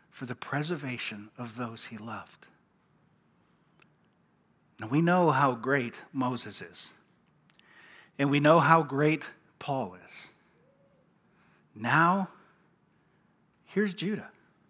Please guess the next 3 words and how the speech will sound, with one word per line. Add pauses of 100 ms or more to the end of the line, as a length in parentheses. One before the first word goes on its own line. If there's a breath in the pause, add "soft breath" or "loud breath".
(840)
pleading (540)
his
case